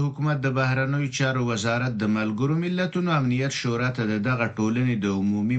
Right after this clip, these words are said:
منشي انتونیو ګوتیرش راپور او افغانستان لپاره د هغه د ځانګړي استازي روزا اوتنبایو او وروستیو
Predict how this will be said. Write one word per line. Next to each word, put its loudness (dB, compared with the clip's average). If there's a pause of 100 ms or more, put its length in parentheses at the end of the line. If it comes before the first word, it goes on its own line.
منشي 0 (380)
انتونیو 0
ګوتیرش 0 (120)
راپور 0 (380)
او 2 (120)
افغانستان 0 (100)
لپاره 0 (380)
د 0 (120)
هغه 0
د 2 (120)
ځانګړي 2
استازي -2 (240)
روزا -2 (240)
اوتنبایو 0
او -2
وروستیو -2